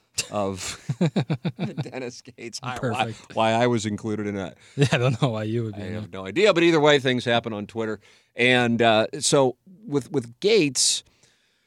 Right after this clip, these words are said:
Speaker 1: the reason why, you know, when he, when he was hired, I was like you. Well, I saw the names on the list following Gabe Yarman, friend of the show.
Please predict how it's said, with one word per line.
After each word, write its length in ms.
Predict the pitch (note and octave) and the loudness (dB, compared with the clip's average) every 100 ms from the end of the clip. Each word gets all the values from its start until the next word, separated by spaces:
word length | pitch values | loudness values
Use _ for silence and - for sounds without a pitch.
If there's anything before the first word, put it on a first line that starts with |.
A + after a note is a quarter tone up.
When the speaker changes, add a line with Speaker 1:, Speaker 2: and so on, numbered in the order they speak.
| _ _ _ _ | _ _ _ _
Speaker 1:
the 220 | D#3+ B2+ | -6 -2
reason 480 | B2 D3 G3 E3 D#3+ | 0 0 0 0 0
why, 640 | C#3 C3 B2+ B2 A#2+ A2+ G2 _ _ _ | 2 2 2 2 0 -2 -10 _ _ _
you 320 | F3 G3 G3+ C3 | _ -12 -4 -4
know, 80 | |
when 100 | G2 | -2
he, 80 | A2 | -4
when 100 | B2 | -4
he 40 | F#2 | -6
was 80 | - | -8
hired, 280 | B2+ F#2 F#2+ | -8 -8 -10
I 40 | |
was 120 | F2+ | -10
like 160 | E2 D#2 | -12 -10
you. 180 | C#3 G2+ | -10 -10
Well, 140 | G2 A#2 | -2 0
I 60 | G#2 | 2
saw 260 | - C#3 | 4 4
the 100 | G#2 | 4
names 640 | F#2+ G2+ G2+ F#2 E2+ F#2 - | 0 0 2 0 -2 -6 -6
on 160 | F2 | -6
the 60 | E2 | -6
list 380 | F2+ E2 F2 - | -6 -8 -8 -6
following 480 | G2 F#2 F2 F2 | -6 -4 -6 -6
Gabe 260 | F2 F#2+ F2 | -8 -10 -6
Yarman, 460 | F#2 F#2 F2 F2+ A2 | -4 -4 -4 -8 -8
friend 280 | - F#2+ | -4 -4
of 80 | F#2 | -4
the 60 | F2 | -8
show. 480 | - G2 F2+ A2+ | -2 -2 0 -2